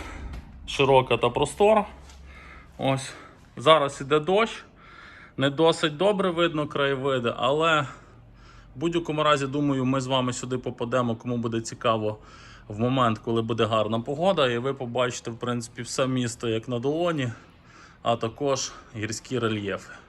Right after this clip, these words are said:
Ось. Вихід на терасу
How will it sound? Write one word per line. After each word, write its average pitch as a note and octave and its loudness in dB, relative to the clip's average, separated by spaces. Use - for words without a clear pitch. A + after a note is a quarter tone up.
Ось. - -12
Вихід D#3+ 4
на C#3+ 8
терасу C#3+ 4